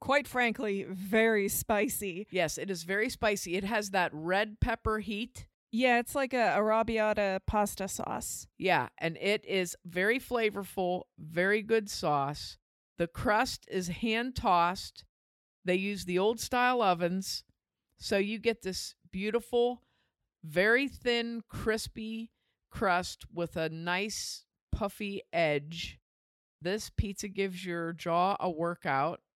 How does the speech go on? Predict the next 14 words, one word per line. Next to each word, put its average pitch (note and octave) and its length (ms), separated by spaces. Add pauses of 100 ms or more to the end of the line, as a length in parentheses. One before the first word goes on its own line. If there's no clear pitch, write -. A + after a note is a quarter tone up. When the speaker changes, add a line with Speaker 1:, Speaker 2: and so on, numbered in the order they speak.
Speaker 2:
The G3 220
crust - 640
gives F#3 200
your E3+ 80
jaw D3 300
a D3+ 60
workout. C#3+ 560 (400)
Speaker 1:
Only G#4 420
the B3+ 140
edge, C#4 340
though, G3+ 220
'cause G#3 100
Speaker 2:
Yeah. F#3 240
Speaker 1:
the, C4+ 220